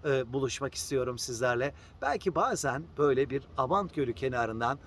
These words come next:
belki, e, Bolu Gölcük Gölü kenarından, bilemiyorum. Artık yolumuz nereye düşerse, e, rotasız seyyah gibi olduk. Rotasız seyyaha da selamlar buradan. İşte,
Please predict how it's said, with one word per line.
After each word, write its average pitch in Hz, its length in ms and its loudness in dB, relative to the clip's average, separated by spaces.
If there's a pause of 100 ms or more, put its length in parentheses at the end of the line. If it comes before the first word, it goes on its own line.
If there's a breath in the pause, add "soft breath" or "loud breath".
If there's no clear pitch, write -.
(180 loud breath)
belki, 226 480 0 (280)
e, 139 260 4 (180)
Bolu 185 480 6
Gölcük 175 440 2
Gölü 131 220 0
kenarından, 123 680 0
bilemiyorum. 190 560 2 (320 loud breath)
Artık - 380 4
yolumuz 196 400 8
nereye 208 340 4
düşerse, 147 680 4 (360 loud breath)
e, 170 220 10 (100)
rotasız 185 500 4
seyyah 196 440 8
gibi 165 160 8
olduk. 131 380 6 (180)
Rotasız 147 360 4
seyyaha 165 400 8
da 156 80 6
selamlar 160 580 6
buradan. 135 340 4 (300 loud breath)
İşte, 196 380 2